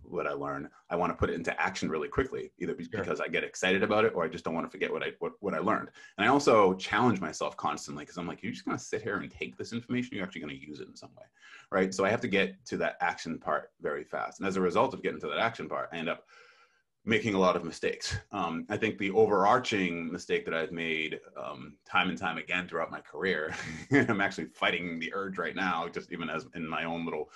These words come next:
Speaker 1: business, is, um, to take on, to, to, to take on too many, uh, projects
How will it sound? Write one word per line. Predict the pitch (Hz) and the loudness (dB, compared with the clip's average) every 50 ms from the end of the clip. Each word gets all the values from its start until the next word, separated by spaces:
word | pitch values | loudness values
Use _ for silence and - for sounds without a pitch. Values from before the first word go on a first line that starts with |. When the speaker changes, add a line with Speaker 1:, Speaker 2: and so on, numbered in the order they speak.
| - - - - | -20 -20 -8 2
Speaker 1:
business, | - 117 104 98 92 87 - - - | 4 4 6 6 2 0 0 -4 -2
is, | 87 87 82 82 82 82 80 - _ _ - - - - _ _ _ _ _ - 101 | 2 2 4 4 2 -2 -4 -8 _ _ -20 -20 -20 -20 _ _ _ _ _ 2 4
um, | 98 95 90 87 82 82 85 82 82 - - - | 6 6 6 6 4 2 -2 -6 -8 -12 -14 -6
to | - 120 | -4 -4
take | - - - - 113 110 - - | -2 -2 2 2 2 2 2 2
on, | 107 104 101 95 92 92 90 90 87 87 87 90 - _ - - | 2 2 4 6 4 4 4 2 0 -2 -4 -8 -12 _ -4 0
to, | - 190 196 | 0 0 0
to, | - 120 104 95 95 | 4 4 4 4 4
to | - 107 | 2 -4
take | 92 - 123 113 113 - | -2 0 0 0 0 0
on | 107 101 98 92 90 90 85 82 - | 2 2 4 4 2 0 -2 -6 -8
too | - - 127 117 | -2 2 4 6
many, | 110 104 98 92 90 87 82 78 - _ _ _ _ _ _ _ _ - - | 6 6 6 4 2 2 -2 -4 -6 _ _ _ _ _ _ _ _ -6 -2
uh, | 78 76 - | -2 -2 -2
projects | - - - 98 90 90 - - 71 - - - - - | 0 2 4 4 4 4 2 -2 -8 -8 -10 -12 -14 -14